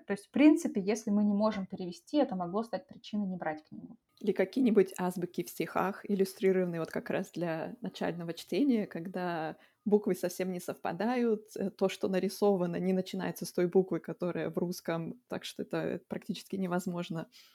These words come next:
Speaker 2: перевести, это нужно делать заново со своим автором. Да, мало текста, что тут читать, это очень большая боль. Какие-то, может быть, ещё ограничения при вот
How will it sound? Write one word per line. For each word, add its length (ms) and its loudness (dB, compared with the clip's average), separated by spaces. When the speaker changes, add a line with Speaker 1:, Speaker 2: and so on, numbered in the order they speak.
Speaker 2:
перевести, 520 0
это 320 0
нужно 380 -4
делать 320 -2
заново 500 -6
со 140 -6
своим 300 -4
автором. 440 -8
Да, 260 0
мало 300 -2
текста, 400 -2
что 200 -2
тут 180 -4
читать, 460 -4
это 560 -6
очень 280 -4
большая 420 -6
боль. 460 2
Какие-то, 460 0
может 220 2
быть, 180 0
ещё 260 0
ограничения 800 2
при 560 -2
вот 320 -6